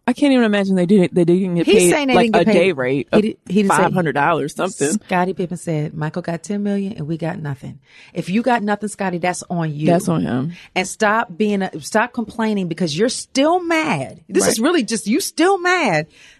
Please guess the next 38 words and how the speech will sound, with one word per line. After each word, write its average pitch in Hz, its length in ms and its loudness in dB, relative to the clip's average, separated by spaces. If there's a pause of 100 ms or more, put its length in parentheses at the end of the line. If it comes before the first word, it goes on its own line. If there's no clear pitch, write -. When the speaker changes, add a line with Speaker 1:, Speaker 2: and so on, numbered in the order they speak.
Speaker 2:
that 202 180 2
Mike 208 360 0
got 214 180 2
a, 208 200 -4
a 170 60 -2
quadrillion 214 480 0
dollars 180 300 0
back 165 240 0
in 160 80 -2
the 160 40 -6
day 143 340 0 (300)
and 151 140 0
your 165 160 2
contract 151 640 -4 (220)
was 151 400 2
next 151 240 -4
to 160 100 -10
nothing. 143 160 -4
Speaker 1:
Right. 147 300 0
That's 247 180 -2
true. 302 240 2
He's 262 160 2
still 277 160 0
mad 254 180 2
about 226 240 2
that. 196 220 0 (380)
But 254 100 2
now 269 320 0
is 233 140 -2
he, 269 320 2 (120)
it, 208 200 0
so 226 320 2 (120)
I'm 233 140 2
wondering, 330 320 -2
is - 160 -4
he, 226 100 0
like, 214 140 -2
creating 208 800 0